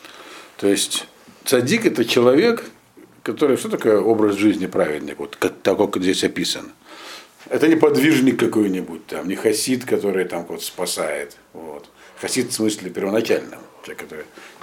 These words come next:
делает, не просто человек, который всегда поступает правильно. То есть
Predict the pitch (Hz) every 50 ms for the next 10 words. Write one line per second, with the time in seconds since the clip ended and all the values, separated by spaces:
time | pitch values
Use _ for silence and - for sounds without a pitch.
0 | - 87 78 - 87 92 101 104 95 87 - - 87 113 104 - - 90 90 92
1 | - - 196 208 208 - - - 220 180 156 151 - - 151 180 220 262 262 -
2 | - 110 104 147 196 - - - - 120 - 139 143 143 - - 107 98 95 85
3 | 80 76 - - 92 95 - -